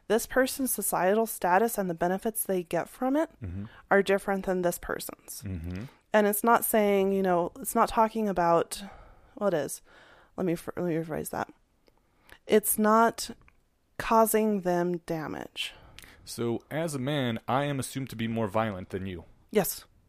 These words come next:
Speaker 2: You don't think that causes me any damage in relationship to you in certain situations?
Speaker 1: It,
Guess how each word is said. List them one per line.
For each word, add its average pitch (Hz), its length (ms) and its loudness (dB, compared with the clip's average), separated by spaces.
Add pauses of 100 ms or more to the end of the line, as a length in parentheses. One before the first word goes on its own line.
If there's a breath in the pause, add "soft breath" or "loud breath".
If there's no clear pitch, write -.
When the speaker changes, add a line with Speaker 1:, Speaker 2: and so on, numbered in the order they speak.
(920)
Speaker 2:
You 110 140 0
don't 110 160 0
think 113 280 -4
that 107 220 2
causes 113 300 -2
me 120 140 -4
any 113 160 -4
damage 110 420 -2
in 107 100 -4
relationship 110 540 -2
to - 100 -14
you 104 220 -6 (180)
in 131 80 -6
certain 147 280 -4
situations? 151 520 0
Speaker 1:
It, - 140 0